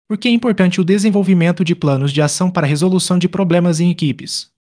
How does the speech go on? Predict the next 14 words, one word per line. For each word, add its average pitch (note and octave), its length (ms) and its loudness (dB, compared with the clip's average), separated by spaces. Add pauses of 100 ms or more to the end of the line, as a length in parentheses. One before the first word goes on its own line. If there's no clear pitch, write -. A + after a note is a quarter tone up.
(140)
É E3 80 0
importante G3 520 0
porque D#3+ 280 -4
ajuda E3+ 320 0
a - 20 2
organizar D#3+ 500 -2
o C3+ 60 -2
trabalho. B2 560 -4 (360)
Assim, D3 460 -6 (140)
a D#3+ 100 -4
equipe E3 320 -6
sabe E3+ 300 -4
como C3 240 -6
agir. A#2 440 -8